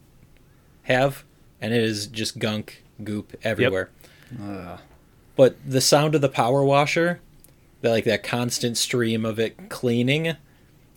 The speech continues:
Speaker 1: it lulls one into a false sense of security, of thinking that,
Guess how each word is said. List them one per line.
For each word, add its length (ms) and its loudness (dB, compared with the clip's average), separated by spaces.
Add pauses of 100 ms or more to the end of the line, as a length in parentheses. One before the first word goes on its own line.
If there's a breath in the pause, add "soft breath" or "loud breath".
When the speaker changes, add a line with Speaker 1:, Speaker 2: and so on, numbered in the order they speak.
Speaker 1:
it 240 0 (340)
lulls 580 2
one 240 2
into 360 -2
a 20 0
false 380 0
sense 320 0
of 100 -4
security, 640 -2 (1400 soft breath)
of 120 -2
thinking 380 0
that, 200 -2